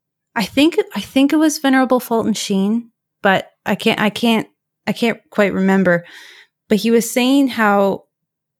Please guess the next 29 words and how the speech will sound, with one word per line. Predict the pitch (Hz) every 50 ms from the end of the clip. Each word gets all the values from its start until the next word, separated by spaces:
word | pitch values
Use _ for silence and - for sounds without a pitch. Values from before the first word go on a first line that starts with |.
| _ _ _ _ _ _ -
you | - 214 202
know, | 202
he | 196 208
cert-, | 190 - - 233 240 247 - - - - _ _ -
there, | 226 226 220 220
there | 220 226 233
are, | 226 226 220 -
there | 214 220 226 226 190
are | 240 269 269
souls | - - - - 254 277 285 269 -
in | 220 202 190
hell | 180 - 226 208 185 - - - _ _ _ _ -
that | - 202 190 - -
didn't | 226 254 254 254 - -
think | - - - - - 185 160 - - - - - _ _ _ _ _ _ _ _ -
they | 190 196 196 202
would | 202 202 190
end | 190 185 170
up | 170 170 165 _ - - - - _ _ _ _ _ _ _ _ _ - 196
going | 190 185 180 180 175 156 101 101
there | 57 53 53 53 - - - _ _ _ _ _ _ _ _ _ _ -
because | 202 196 - 208 196 175 -
they | 185 190
thought, | 190 - 196 185 170 -
"There's | 202 196 202 196 -
no | 208 208 208 202
way | 185 180 185 180 170 151 151
God | - 175 175 170 170 165
would | 165 165 151 156 170